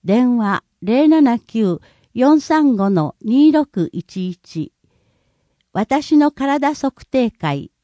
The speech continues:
健康ポイント対象。体組成測定、骨密度測定、食事バランス測定を測定します。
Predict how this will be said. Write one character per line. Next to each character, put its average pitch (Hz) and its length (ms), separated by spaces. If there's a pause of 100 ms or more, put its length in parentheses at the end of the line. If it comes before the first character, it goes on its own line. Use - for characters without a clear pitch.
(180)
健 285 220
康 320 260
ポ 294 180
イ 302 80
ン 262 80
ト 165 160
対 190 240
象。 160 480 (720)
体 311 260
組 330 180
成 294 280
測 - 280
定、 143 440 (260)
骨 311 300
密 320 300
度 269 140
測 247 300
定、 143 400 (260)
食 240 360
事 311 100
バ 277 140
ラ 294 140
ン 311 100
ス 302 140
測 - 280
定 185 300
を 156 120
測 185 300
定 226 240
し - 160
ま 190 180
す。 - 240